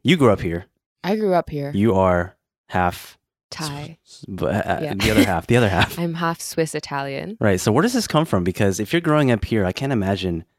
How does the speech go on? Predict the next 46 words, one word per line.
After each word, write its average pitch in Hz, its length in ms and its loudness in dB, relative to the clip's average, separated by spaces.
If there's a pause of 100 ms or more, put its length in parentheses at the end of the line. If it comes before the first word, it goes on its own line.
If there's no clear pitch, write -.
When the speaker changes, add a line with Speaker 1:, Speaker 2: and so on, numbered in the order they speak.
(140)
Speaker 1:
most 98 180 0
people 95 220 0
think 95 240 -4
about 85 280 -2
dating 92 300 0
in 85 80 -2
these 82 200 -4
terms, 80 280 -6
especially 104 320 0
with 85 100 -4
the 80 60 -10
money. 76 320 -8 (760)
Speaker 2:
What, 165 240 2
you 175 120 -2
think 170 220 -4
the 170 60 -8
girl 151 200 0
expects - 360 -8
the 143 60 -12
guy 139 140 -4
to 143 80 -8
pay? 143 420 -8
Speaker 1:
Hundred 80 180 -6
percent. - 280 -10 (360)
Speaker 2:
Um, 233 720 -4 (840)
well, 190 120 2
I 185 120 4
went 202 240 -2
to 185 240 0
international 151 560 -6
schooling, 143 720 -6
so 147 480 -6
Speaker 1:
Yeah. 85 200 0 (160)
Speaker 2:
perhaps, 147 440 -6
like, 156 220 -4
the 147 220 -2 (240)
people 170 300 -2
around 143 420 -4
me, 160 320 -8 (400)
all 151 120 0
my 160 160 -2
girlfriends, 151 560 -2
everyone 151 280 -2
were 147 100 -4
very 156 260 0
independent. 151 1000 -6